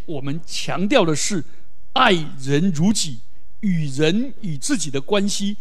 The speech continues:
是双赢的，而不是只有求自己的益处。爱是不求自己的益处，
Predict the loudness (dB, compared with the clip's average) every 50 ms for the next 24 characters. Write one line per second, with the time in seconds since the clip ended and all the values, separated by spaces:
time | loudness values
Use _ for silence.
0 | -4 -4 -4 -2 -2 -2 -2 -2 -2 0 4 4 4 4 4 2 0 0 0 0
1 | 0 0 -2 -2 -4 -4 -4 -4 -4 -4 -4 -2 -2 0 0 0 0 0 -2 -2
2 | -2 -2 -2 -2 -2 -2 -2 -2 -2 -4 -4 -4 -4 -4 -4 -4 -2 -2 0 0
3 | 0 -2 -2 -2 -2 -2 -2 -2 -2 -2 -2 -2 -2 -2 -2 -2 -4 -4 -4 -4
4 | -4 -4 -4 -4 -4 -2 0 2 2 2 2 0 -2 -2 -2 -2 -2 -4 -4 -4
5 | -4 -4 -4 -4 -4 -4 -4 -4 -4 -2 -2 -2 -2 -4 -4 -4 -4 -4 -4